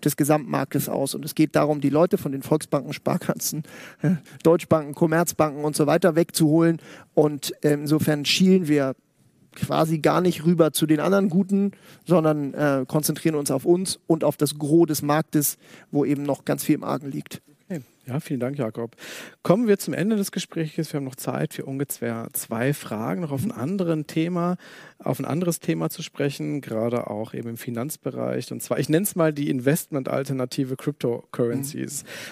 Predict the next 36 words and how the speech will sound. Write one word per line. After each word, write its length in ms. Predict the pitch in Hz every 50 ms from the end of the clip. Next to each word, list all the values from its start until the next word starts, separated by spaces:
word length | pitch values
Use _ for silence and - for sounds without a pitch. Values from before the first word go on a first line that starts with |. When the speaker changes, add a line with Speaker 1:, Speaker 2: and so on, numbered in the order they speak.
| - -
Speaker 2:
Und 100 | 127 117
damit 240 | 131 131 135 131 135
im 160 | 135 135 135
Zusammenhang 800 | - - - - - 123 117 127 123 143 147 143 131 139 139 127
stehen 320 | - - - 131 135 131
natürlich 420 | 123 123 - - 131 127 127 127
auch 160 | 123 113 117 120
solche 240 | - 123 117 120
Dinge 260 | 117 120 120 123 117 113
wie 60 | 123
N 140 | - 131 131
F 160 | 131 123 -
Ts, 340 | - 185 175 170 170 156 -
die 140 | - 147
auch 120 | 131 120 -
v-, 180 | - - - -
Speaker 1:
Mhm. 100 | 139 135
Speaker 2:
von 340 | 135 131 127 135 - - 135
Banken 440 | 139 131 143 151 - 151 147 139 135 - - - - - -
mehrfach 340 | 135 131 135 - - 131 135
mittlerweile 600 | 139 - 135 127 123 120 120 120 123 123 123 123
zumindest 500 | 123 - 127 123 120 117 117 117 - - - - - - 139
positiv 500 | - 175 180 165 165 160 - 165 151 -
eingeschätzt 640 | - 147 147 147 143 143 - - 139 131 - - -
werden 280 | 127 131 127 127 131
im 80 | 131 127
Hinblick 180 | 131 131 131
Speaker 1:
Mhm. 60 | 139 -
Speaker 2:
auf 160 | 127 - - - - - - -
sinnvolle 560 | - 123 139 160 185 - - 165 143 139 139
Investmentalternativen. 1300 | - 139 120 143 160 - - - 151 143 139 - - 147 147 - 139 135 135 - - 151 143 131 139 127 - - - - -
Ist 180 | - 190 - -
für 100 | - 170
di-, 160 | 147 139 160
für 220 | 160 - - 143 131
euch 600 | 139 151 175 208 262 311 311 - - - -